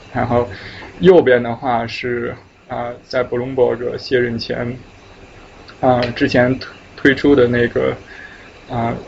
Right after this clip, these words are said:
对苏打饮料，啊，尺寸的，苏打饮料那个 size 的限制，所以他说是只要是超过十六盎司以上的那种都算作 super large，所以他是想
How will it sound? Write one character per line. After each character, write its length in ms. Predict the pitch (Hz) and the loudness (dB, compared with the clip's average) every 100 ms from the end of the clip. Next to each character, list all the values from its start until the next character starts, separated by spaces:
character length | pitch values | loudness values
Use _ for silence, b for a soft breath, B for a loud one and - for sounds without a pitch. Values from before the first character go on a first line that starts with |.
| - | -6
对 400 | - 135 123 120 120 | 4 6 6 2 -4
苏 320 | - 151 143 | -2 0 2
打 240 | 123 123 | 6 4
饮 200 | 127 127 110 | 4 -4 -8
料， 400 | 127 127 123 123 127 - - - | 0 4 6 4 -2 -12 -20 -10
啊， 220 | 123 123 123 - - - - | -8 -6 -8 -10 -16 -18 -10
尺 180 | - - | -2 -2
寸 220 | - 151 | 0 0
的， 120 | 127 - - - | 0 -2 -8 -12
苏 360 | - - - 147 | -8 -6 -2 2
打 160 | 143 | 4
饮 180 | 143 120 | 4 2
料 180 | 127 123 | 2 2
那 140 | 120 | 0
个 120 | 120 - | -4 -8
size 440 | - 147 131 - | 0 2 2 0
的 80 | - | -8
限 400 | - 147 135 123 | -6 -2 -2 -2
制， 160 | 135 127 - | -8 -10 -12
所 200 | - 123 | -4 -2
以 220 | 127 127 B B B - | -2 -6 B B B -2
他 100 | 123 | 0
说 240 | - 123 | 4 4
是 260 | 120 117 120 | 4 -2 -2
只 100 | 113 | -2
要 140 | 123 | -4
是 180 | 120 123 117 | -2 -4 -4
超 200 | - 123 | 0 2
过 200 | 127 117 | 2 0
十 180 | - | 2
六 140 | 123 127 | 6 6
盎 180 | 120 117 | 6 0
司 220 | - 123 | -4 -6
以 120 | 120 | -4
上 300 | - 131 123 | -2 0 0
的 100 | 131 131 | -4 -8
那 60 | 127 | -10
种 80 | 123 127 - | -12 -14 -10
都 140 | - 127 | -2 -2
算 240 | 127 123 | -2 -6
作 100 | 120 123 123 | -6 -8 -8
super 400 | - 131 - 127 | -4 -4 -2 -2
large， 420 | 120 - - - | -2 -4 -12 -16
所 180 | - - | -10 -6
以 80 | - | -6
他 140 | 123 123 | -2 -4
是 200 | - 131 | -2 -4
想 220 | - | -4